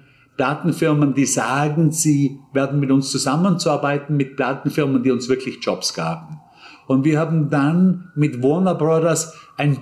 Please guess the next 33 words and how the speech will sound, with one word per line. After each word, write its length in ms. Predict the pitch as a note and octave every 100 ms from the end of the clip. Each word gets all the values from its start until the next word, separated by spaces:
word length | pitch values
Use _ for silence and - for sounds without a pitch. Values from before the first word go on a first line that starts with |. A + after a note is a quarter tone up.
| -
paar 340 | C3+ B2+ D3+ D3+
kleine 460 | - C3 C#3 D#3+
Jobs 420 | D3 - C#3 -
gemacht, 400 | - B2 A2+ A2+
also 280 | C#3 B2 A#2
Werbungen, 680 | A2+ A2+ B2+ B2 A#2 G#2 F#2
also, 400 | F2+ F2+ G#2+ F#2+ - -
aber 160 | - -
das 200 | C3 B2
waren 240 | C3+ C3+ C#3
so 160 | C#3+
die, 260 | B2+ C#3 B2 - - - - -
das 240 | B2+ A2
waren 320 | A2 A#2 C#3+
so 160 | C#3+ D3
die 180 | C3 C3
nicht 440 | C3+ D3+ D#3 -
sehr 200 | E3 C3+
hoch 240 | C#3 D3 -
angesehenen 840 | C3+ C#3 C3 - B2 A#2+ A#2 A2
Jobs, 480 | - G2+ - - -
weißt 220 | A2 -
du, 40 |
so 320 | C3+ C#3 A#2+ A#2
Werbungen 540 | B2 D3 C#3+ C#3+ C3
für 80 | D3
Musikmagazine, 1200 | C#3 C3 E3+ - C#3+ C3 C3+ - D3 D3 C#3+ C3+ - - -
wo 100 | D3
man 200 | D3 C3+
mit 160 | C3+ -
Fotos 400 | E3 E3 D#3+ D3
arbeiten 600 | C3+ C#3+ C#3 C3 D3 C#3
musste, 480 | D3 C#3+ - C3+